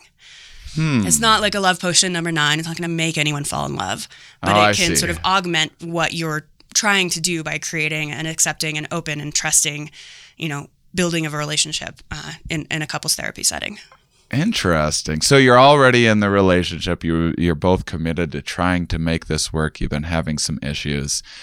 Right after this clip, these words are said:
Speaker 1: You snort a little oxytocin, and, uh, <laughs> and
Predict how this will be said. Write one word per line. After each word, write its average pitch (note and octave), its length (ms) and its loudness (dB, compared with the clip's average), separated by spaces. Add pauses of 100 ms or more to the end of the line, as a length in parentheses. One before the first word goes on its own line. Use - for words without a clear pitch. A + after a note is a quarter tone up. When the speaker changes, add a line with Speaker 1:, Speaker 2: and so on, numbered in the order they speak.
(220)
Speaker 1:
You - 80 -6
snort F2 420 2
a E2+ 40 2
little D#2+ 260 4
oxytocin, D2+ 1120 -2
and, D2 500 0
uh, D2+ 420 2
<laughs> - 480 -6
and E2+ 420 -2